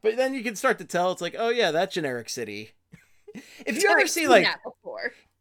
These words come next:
Speaker 1: if you ever see, like, a hilariously generic, like,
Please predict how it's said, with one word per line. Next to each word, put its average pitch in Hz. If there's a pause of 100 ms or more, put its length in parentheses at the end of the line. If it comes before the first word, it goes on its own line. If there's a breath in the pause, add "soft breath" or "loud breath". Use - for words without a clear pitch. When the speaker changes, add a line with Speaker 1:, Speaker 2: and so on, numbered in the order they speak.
Speaker 1:
if 214
you 302
ever 339
see, 285
like, 208
a 165
hilariously 151
generic, 123
like, 110